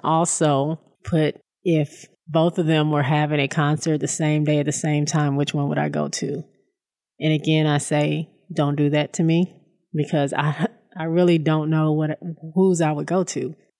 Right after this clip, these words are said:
I tend to want to go to s-, support Chloe and Halle because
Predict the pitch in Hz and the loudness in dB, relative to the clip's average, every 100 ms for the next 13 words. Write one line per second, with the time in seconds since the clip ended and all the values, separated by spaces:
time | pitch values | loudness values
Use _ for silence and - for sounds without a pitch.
0 | - 165 - 214 208 202 180 165 156 147 | -4 -2 0 0 2 0 2 2 2 0
1 | - _ _ _ _ _ 165 175 175 175 | -4 _ _ _ _ _ 0 2 2 0
2 | 175 165 156 151 - - - - 160 - | 0 2 0 -2 -8 -14 -10 -6 -4 -2
3 | 170 160 - 170 160 143 135 165 165 180 | 0 0 -2 0 0 0 -2 0 2 2
4 | 190 214 208 _ _ 165 156 165 156 151 | 2 0 -4 _ _ -2 0 2 2 2
5 | 151 147 | 2 0